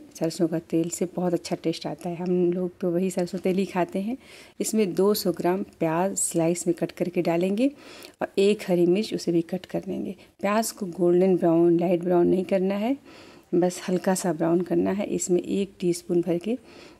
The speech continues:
as a taste, ए, डाल देंगे नमक और इसमें जाएगा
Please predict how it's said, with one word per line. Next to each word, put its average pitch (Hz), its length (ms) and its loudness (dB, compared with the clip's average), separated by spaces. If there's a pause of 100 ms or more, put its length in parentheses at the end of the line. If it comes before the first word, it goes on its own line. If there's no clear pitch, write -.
(180)
as 214 160 4
a 226 80 6
taste, - 360 0 (360)
ए, 175 180 -4
डाल 160 260 2
देंगे 185 260 2 (680)
नमक 175 300 -2 (760)
और 175 500 0
इसमें 175 280 2
जाएगा 175 540 2